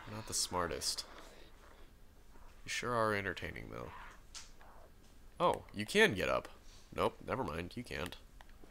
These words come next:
Good try. There's someone to the right here. Yep,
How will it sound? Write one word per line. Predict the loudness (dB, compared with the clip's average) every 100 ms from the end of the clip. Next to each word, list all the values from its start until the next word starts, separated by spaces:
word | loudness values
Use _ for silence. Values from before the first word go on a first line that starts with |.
| -16 -16 -8
Good | -4 2
try. | 4 4 2 -8 -14 -14 -16 -16 -16 -16 -16 -16 -14 -16 -16 -16 -14 -14 -14 -8 -6 -6 -8
There's | -2 2
someone | 4 4 2 2 0
to | -2
the | 0
right | 2 2 2 -2
here. | -8 -6 -2
Yep, | -2